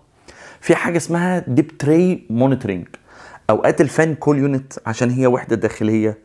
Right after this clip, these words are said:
بتبقى موجودة فوق السقف بتعرق، يعني بينزل منها مية وممكن تليك، يعني ممكن يحصل لها ليكج، فبيحطوا تحتيها زي حوض، وبيحط في الحوض ده سنسور، ووتر ليك سنسور،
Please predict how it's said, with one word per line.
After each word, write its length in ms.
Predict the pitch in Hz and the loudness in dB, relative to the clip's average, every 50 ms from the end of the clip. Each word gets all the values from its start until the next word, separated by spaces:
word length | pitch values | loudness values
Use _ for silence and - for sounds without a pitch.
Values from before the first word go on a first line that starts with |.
| _ _ - - - - - - _ - - | _ _ -20 -20 -20 -20 -20 -20 _ -6 -6
بتبقى 340 | 107 - - - - 113 | -2 0 0 2 4 4
موجودة 360 | 113 110 110 117 135 160 147 156 | 4 4 4 4 4 4 4 2
فوق 200 | - - 131 139 | -4 -4 -6 -6
السقف 440 | 131 - - - - - - - - - - | -6 -8 -8 -8 -8 -8 -10 -18 -14 -10 -10
بتعرق، 560 | 110 - - 82 104 117 113 104 98 - - _ - - _ _ _ - | -8 -6 -4 -2 -2 -2 -4 -4 -8 -12 -14 _ -20 -20 _ _ _ -18
يعني 220 | 147 - - - 110 | -16 -14 -12 -8 -4
بينزل 380 | 104 117 123 120 113 120 107 | 0 0 0 0 0 -2 -2
منها 280 | 104 117 117 117 110 107 | 0 0 -2 -2 -2 0
مية 380 | 107 113 113 107 95 90 - - _ _ - - - - - - - | 0 0 0 0 -2 -4 -8 -10 _ _ -20 -20 -20 -20 -16 -4 0
وممكن 600 | 113 117 123 143 170 185 175 - - 156 147 135 | 2 4 4 4 4 2 2 2 2 0 0 2
تليك، 640 | - 131 123 131 123 113 98 82 - - - - - | 2 2 2 2 2 2 -2 -4 -12 -16 -20 -16 -14
يعني 180 | 101 95 92 98 | -12 -10 -6 -4
ممكن 340 | 101 113 120 117 - 110 107 | -2 -2 -2 -2 0 0 0
يحصل 360 | 107 107 - - - 107 107 | 0 -2 -4 -4 -2 0 2
لها 260 | 107 110 113 113 120 | 2 2 0 0 0
ليكج، 420 | 113 110 110 113 - - - - - - - _ _ _ _ _ - - - - - - - - | 0 0 0 0 -4 -14 -16 -18 -20 -20 -20 _ _ _ _ _ -20 -20 -20 -20 -20 -20 -20 -20
فبيحطوا 800 | - - - 113 - 117 107 - - - 202 226 226 - - 151 | -8 -2 0 2 2 2 2 2 2 2 2 2 2 0 -2 -2
تحتيها 500 | - - 127 - - - 175 175 165 139 | 0 -2 -4 -4 -4 -4 -4 -4 -2 -2
زي 280 | 123 110 120 117 113 107 | 0 2 2 2 2 0
حوض، 360 | - - 147 165 175 175 175 - - _ _ _ _ _ _ _ _ _ _ _ _ _ _ - | -2 -2 0 2 2 0 -2 -8 -20 _ _ _ _ _ _ _ _ _ _ _ _ _ _ -8
وبيحط 580 | 113 101 110 107 - - 190 220 220 220 - 147 | -4 -2 -2 -4 -2 0 0 0 0 0 -6 -8
في 100 | - 120 | -6 -8
الحوض 460 | - - - 170 185 175 143 120 120 | -10 -4 0 0 2 2 0 -2 -2
ده 160 | 143 135 131 - | -2 -4 -4 -4
سنسور، 540 | - - 156 175 180 - - - 190 - - _ _ _ _ _ _ _ _ - | -4 0 0 0 0 -2 -6 -8 -8 -8 -10 _ _ _ _ _ _ _ _ 0
ووتر 360 | - 127 147 147 147 151 127 | 2 2 2 2 0 -2 -2
ليك 240 | 110 113 123 135 - | -2 -2 -4 -6 -8
سنسور، 400 | - - 147 151 147 - - 196 | -10 -8 -8 -8 -8 -8 -10 -10